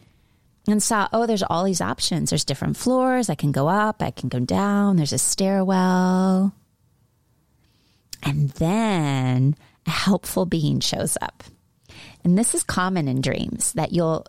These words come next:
and this would be in a dream, an archetypal image that shows up.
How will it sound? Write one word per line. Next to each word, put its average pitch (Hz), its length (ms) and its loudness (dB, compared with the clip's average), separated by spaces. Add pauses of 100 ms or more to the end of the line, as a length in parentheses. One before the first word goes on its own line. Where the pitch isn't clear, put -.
and 165 260 2
this 262 320 0
would 269 160 -2
be 170 420 0 (1040)
in 165 140 2
a 156 60 2
dream, 156 340 0
an 147 200 -2
archetypal 170 720 -2
image 147 540 -2
that - 160 -4
shows - 420 -4
up. - 240 -8